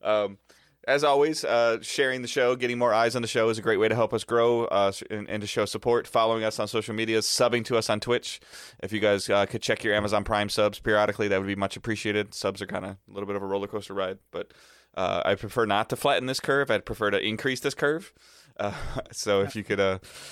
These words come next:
check your sub on us, and if you're willing to resubscribe or add a subscription to us as well, whether you wanna do it as a paid sub, as an Amazon Prime sub, um, any of those things are greatly appreciated. Uh, we need to, uh, you know, of course, him and I need to do a better job of being on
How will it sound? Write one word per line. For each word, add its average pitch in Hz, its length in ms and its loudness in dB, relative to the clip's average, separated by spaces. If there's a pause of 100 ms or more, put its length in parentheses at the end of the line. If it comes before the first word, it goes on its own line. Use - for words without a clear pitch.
(220)
check 120 220 -2
your 117 100 0
sub 117 260 4
on 120 140 4
us, 127 200 0
and 104 100 -6
if 95 100 -6
you're 101 100 -4
willing 101 280 0
to 98 220 0
resubscribe 110 800 0
or 98 280 4
add 101 220 4
a 107 40 4
subscription 110 460 -6
to 117 100 0
us 113 160 -2
as 104 80 -10
well, 113 240 2
whether 101 140 0
you 98 100 -4
wanna 95 140 0
do 98 140 -4
it 95 80 -4
as 92 100 -4
a 98 40 -14
paid 123 240 0
sub, 117 300 2
as 101 140 -2
an 101 40 -4
Amazon 101 360 0
Prime 113 280 -2
sub, 110 300 0 (480)
um, 92 460 0
any 113 160 2
of 110 60 4
those 110 120 2
things 107 220 -4
are 101 60 -2
greatly 98 280 0
appreciated. 110 520 -2 (720)
Uh, 113 220 4
we 120 80 4
need 123 160 0
to, 104 140 2
uh, - 20 6
you 101 180 2
know, 104 160 2
of 95 200 2
course, 110 280 0
him 110 280 0
and 101 80 0
I 101 100 2
need 98 160 -4
to 98 60 -4
do 98 80 0
a 95 60 2
better 98 200 2
job 98 260 2
of 92 240 -6 (140)
being 101 260 -2
on 104 340 0